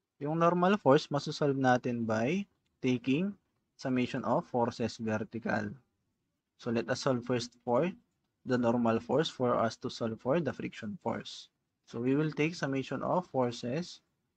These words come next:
vertical or along y equal to zero. Assuming upward positive, so we have n, then minus w equal to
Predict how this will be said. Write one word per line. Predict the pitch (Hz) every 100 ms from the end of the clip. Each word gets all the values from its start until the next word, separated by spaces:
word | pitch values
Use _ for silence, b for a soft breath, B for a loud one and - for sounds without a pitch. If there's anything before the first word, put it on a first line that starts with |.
| _ _ _ 127
vertical | 127 123 120 123 123 165 202 -
or | 123 156 139
along | 120 113 113
y | 110 131 180 196 _ _ _
equal | 127 - 123 113 -
to | 156 156
zero. | 175 190 - - _ _ _ _ _ -
Assuming | - 139 127 120 135 120
upward | 120 117 123 117 120
positive, | - 117 - 127 151 175 170
so | - 127 120
we | 120
have | 117 117 117
n, | - 117 156 185 190 _ _ _ _ _
then | 131 123
minus | 120 117 110 120 165 -
w | 127 117 110 113 110 131
equal | 139 123 120 110 -
to | 120 170